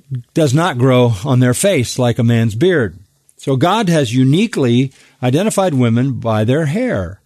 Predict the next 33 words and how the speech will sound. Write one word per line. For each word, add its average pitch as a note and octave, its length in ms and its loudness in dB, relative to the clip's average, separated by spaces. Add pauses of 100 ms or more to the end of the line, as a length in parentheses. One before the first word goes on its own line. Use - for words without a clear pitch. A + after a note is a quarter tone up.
(580)
And B2 220 2
that's B2 340 0
what D3 140 -2
Paul E3+ 240 0
says. F3+ 380 0
Her C3 160 0
hair E3 380 0
is C#3 300 0
a, C3 200 -4 (240)
is B2 160 -4
her E3 140 -2
glory, D3 640 0
her A#2 320 -2 (380)
covering. D#3+ 300 0
It's A2 120 -4
a C#3 60 0
symbol F#3 480 0
of A#2 260 -2 (240)
submission, C#3+ 640 -2
and A2+ 220 0
it's A2+ 160 -6
been B2 160 0
accommodated A#2 640 0
by, G2+ 320 -2 (500)
by A#2 220 -2
head D3 220 -2
coverings, A2 400 -2
which G#2 200 -2
are G2+ 160 0 (240)
very G#2 240 0
similar G2+ 500 0
to - 180 -6
that. G2 360 -4